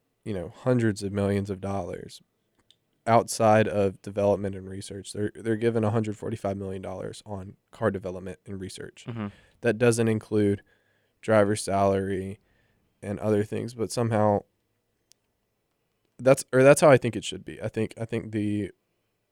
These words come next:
Speaker 1: cost cap should be strictly on the car and not on the driver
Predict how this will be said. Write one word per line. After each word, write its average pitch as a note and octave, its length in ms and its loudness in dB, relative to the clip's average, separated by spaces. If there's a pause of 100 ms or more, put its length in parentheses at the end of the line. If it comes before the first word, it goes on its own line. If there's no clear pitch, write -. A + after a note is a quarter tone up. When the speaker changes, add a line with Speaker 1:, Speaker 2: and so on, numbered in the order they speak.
(240)
Speaker 1:
cost - 360 2
cap B2 220 4
should A#2 160 -6
be G#2+ 140 -2
strictly B2 720 0
on G#2+ 520 2
the A#2 120 -12
car F2 460 -4 (840)
and A#2 200 0
not A2 240 4
on G2 120 -2
the G2+ 80 -8
driver G2+ 540 -2